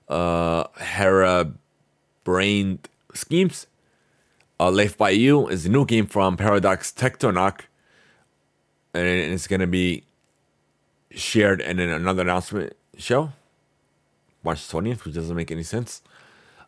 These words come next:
Uh, we have City Skylines two.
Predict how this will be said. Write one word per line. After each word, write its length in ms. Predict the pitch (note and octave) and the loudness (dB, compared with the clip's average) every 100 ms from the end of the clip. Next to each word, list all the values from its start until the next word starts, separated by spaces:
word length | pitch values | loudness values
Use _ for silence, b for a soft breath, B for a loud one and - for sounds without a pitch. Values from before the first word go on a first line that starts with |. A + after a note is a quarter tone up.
| _ | _
Uh, 460 | E2 E2+ F2 F2 E2+ | -4 -2 0 0 0
we 120 | F2+ | -2
have 580 | F2 F#2+ F2+ F2+ E2+ - | 0 0 2 2 0 -4
City 380 | - - A2 G2 | -12 0 2 2
Skylines 580 | - G#2 G2 F#2+ F2+ - | 0 0 0 -2 -4 -2
two. 320 | F#3 A3 | 2 2